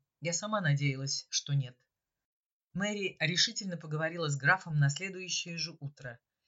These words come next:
И к тому времени, когда Мария проснулась, а просыпалась она поздно, Сеттон уже пришла с сообщением. Граф уехал. У Марии перехватило горло. Вот все мужчины таковы.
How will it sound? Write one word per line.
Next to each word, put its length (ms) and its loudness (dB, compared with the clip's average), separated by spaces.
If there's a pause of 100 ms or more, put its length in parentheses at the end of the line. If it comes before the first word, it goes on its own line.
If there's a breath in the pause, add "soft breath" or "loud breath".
(160)
И 80 -10
к 80 -14
тому 220 -4
времени, 360 -6
когда 300 -2
Мария 340 -2
проснулась, 680 2 (200 soft breath)
а 100 -14
просыпалась 560 -2
она 160 -6
поздно, 480 -4 (220 soft breath)
Сеттон 440 -6
уже 200 0
пришла 400 0
с 100 -2
сообщением. 760 0 (500)
Граф 500 -4
уехал. 540 -14 (880)
У 60 -8
Марии 320 -2
перехватило 600 -2
горло. 440 -8 (320)
Вот 160 -10
все 280 0
мужчины 480 -2
таковы. 480 -6